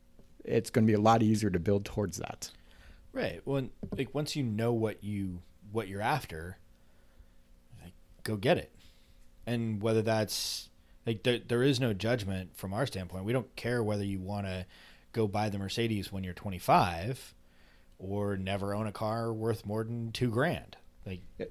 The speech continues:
Speaker 1: Just know if you're buying the Mercedes at twenty-five, you're probably not doing the fire movement. Uh, uh, unless you could. I mean, if you're making enough income and you are saving, you know, if you're making five hundred grand a year and you're saving four hundred of it.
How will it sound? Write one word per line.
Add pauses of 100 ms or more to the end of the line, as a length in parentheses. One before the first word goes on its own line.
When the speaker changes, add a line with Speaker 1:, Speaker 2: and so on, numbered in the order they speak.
Speaker 1:
Just
know
if
you're
buying
the
Mercedes
at
twenty-five,
you're
probably
not
doing
the
fire
movement.
Uh, (320)
uh, (220)
unless
you
could.
I
mean,
if
you're
making
enough
income
and
you
are
saving, (340)
you
know,
if
you're
making
five
hundred
grand
a
year
and
you're
saving (560)
four
hundred
of
it.